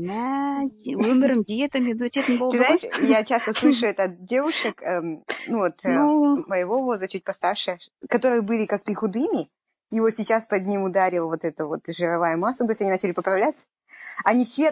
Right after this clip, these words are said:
Speaker 2: они все
Speaker 1: Да,
Speaker 2: в
Speaker 1: это
Speaker 2: такой
Speaker 1: страшно.
Speaker 2: немножко панике. Я, я как бы с этим уже смирилась, я понимаю, что это мой жизненный <laughs> путь, и мне, я, кажется, морально это переношу намного легче.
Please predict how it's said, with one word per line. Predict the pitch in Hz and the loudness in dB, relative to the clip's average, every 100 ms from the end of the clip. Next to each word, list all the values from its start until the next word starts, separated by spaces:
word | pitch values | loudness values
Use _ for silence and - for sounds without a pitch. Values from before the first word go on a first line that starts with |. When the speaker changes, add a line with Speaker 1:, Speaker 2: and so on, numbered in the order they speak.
| - | 0
Speaker 2:
они | 277 240 | -2 -2
все | 202 | 2
Speaker 1:
Да, | 208 | 4
Speaker 2:
в | 294 | 4
Speaker 1:
это | |
Speaker 2:
такой | 254 269 | 2 2
Speaker 1:
страшно. | 247 | 4
Speaker 2:
немножко | 240 233 226 | 4 2 0
панике. | 220 226 214 180 208 | 0 0 -2 -4 -4
Я, | 220 285 | 0 0
я | 208 240 349 | 2 0 -2
как | 381 254 | -4 -6
бы | 269 | -10
с | |
этим | 285 254 | -10 -10
уже | 233 220 | -10 -12
смирилась, | - 220 226 247 220 | -8 -6 -2 -2 -2
я | 202 | -4
понимаю, | 190 208 208 | -4 -6 -4
что | 190 | -6
это | 175 170 - _ _ - | -4 -6 -6 _ _ -8
мой | 208 208 | -4 -2
жизненный | 208 190 190 185 | -2 -2 -2 -2
<laughs> | - | 2
путь, | 330 330 - | 2 2 -2
и | 339 320 | -2 -2
мне, | 311 277 277 254 | 0 0 0 -2
я, | 254 247 | -4 -4
кажется, | 240 226 | -6 -6
морально | 220 214 247 277 | -4 -2 -4 -4
это | 220 | -6
переношу | 202 202 202 220 | -8 -8 -8 -6
намного | 202 196 202 190 | -6 -6 -6 -6
легче. | 185 190 - | -6 -10 -16